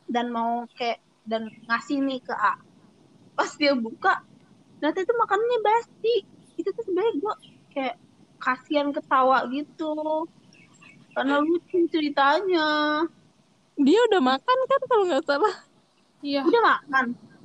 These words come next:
Speaker 3: Udah,
Speaker 2: Udah
Speaker 3: udah
Speaker 2: makan.
Speaker 3: makan.
Speaker 1: Oh my God.
Speaker 2: Udah makan tapi nggak nyadar.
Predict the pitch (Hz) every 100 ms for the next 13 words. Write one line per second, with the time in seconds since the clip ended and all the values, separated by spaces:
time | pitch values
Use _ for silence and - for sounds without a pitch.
0 | - - 277 285 277 285 311 320 494 -
1 | 359 339 330 392 - 453 - 330 320 370
2 | 427 453 _ _ _ _ _ _ _ _
3 | _ _ _ _ _ _ _ 539 539 -
4 | 440 339 359 370 392 427 466 302 277 320
5 | 381 359 277 285 247 247 247